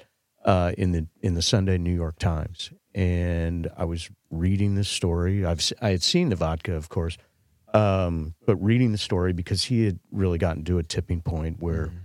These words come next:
Speaker 1: he's getting a lot of traction and growing. And, um, and just as a consumer, I was like, "Well, this is interesting. A Texas vodka, um, seems to be doing great.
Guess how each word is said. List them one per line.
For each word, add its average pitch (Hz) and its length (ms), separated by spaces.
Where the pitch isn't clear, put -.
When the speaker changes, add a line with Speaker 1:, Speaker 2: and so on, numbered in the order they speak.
Speaker 1:
he's - 140
getting 80 260
a 78 80
lot 78 180
of 78 60
traction 80 500
and 80 80
growing. 82 540
And, 87 640
um, 87 340
and 92 240
just - 320
as 135 160
a 135 60
consumer, 101 960
I 104 80
was 95 320
like, 90 320
"Well, 113 100
this 113 220
is 185 120
interesting. 85 520
A 85 60
Texas - 400
vodka, 87 680
um, 90 480
seems 87 240
to - 80
be 95 100
doing 85 300
great. 82 380